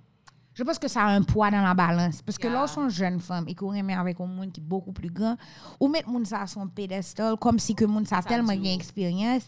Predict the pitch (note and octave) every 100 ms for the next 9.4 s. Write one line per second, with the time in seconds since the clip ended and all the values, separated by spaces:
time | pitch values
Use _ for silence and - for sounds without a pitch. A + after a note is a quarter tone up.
0 | - B3+ C#4 D#4 D#4 - - _ - A#3+
1 | - C#4 D4+ C4 - A#3+ - - G#4+ G#3+
2 | E3+ E3 C#3+ E3+ G3+ A3+ F#3+ - G#3 G3+
3 | - A3+ A3+ A3 A#3 F#3+ F3 - A#3+ C4+
4 | A3+ A#3+ A#3 - C4 B3+ A3+ - A3+ -
5 | A3+ G#3+ G3+ G3+ F#3+ F3 - _ _ -
6 | C#4 C#4 C4+ - C4 B3 A3+ A3 C4+ D#4+
7 | F#3+ E3+ G3+ B3 B3+ A#3 A3 E3 C#3+ A3+
8 | B3+ B3+ G#3+ - B3 - G3 A3 A3 A3
9 | - A3 G#3+ G3